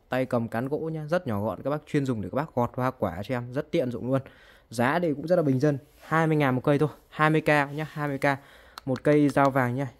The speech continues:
Đấy, cứ, các bác cứ lên mã giúp em sẽ là cái cây dao vàng nhá, cây dao vàng. Cây dao vàng này,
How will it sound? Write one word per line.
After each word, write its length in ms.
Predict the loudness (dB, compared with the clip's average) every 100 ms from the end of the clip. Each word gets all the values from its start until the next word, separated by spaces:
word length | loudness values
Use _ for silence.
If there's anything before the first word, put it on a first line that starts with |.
| -14
Đấy, 240 | -10 -10 -10 -6
cứ, 120 | -2 -2 -6 -4 4
các 60 |
bác 140 | 4 6
cứ 80 |
lên 140 | 4 4
mã 140 | 2
giúp 60 | -2
em 140 | -4 -2
sẽ 120 | -4
là 80 | -4
cái 160 | -4
cây 240 | 2 2 4
dao 200 | 4 4
vàng 280 | 0 0
nhá, 120 | -4 -8 -10 -4
cây 120 | 0
dao 160 | 0 0
vàng. 180 | -4 -6 _ _ _ -20 -20 -20 -10
Cây 200 | -4 -2
dao 220 | -2 -2
vàng 240 | -2 -2
này, 100 | -4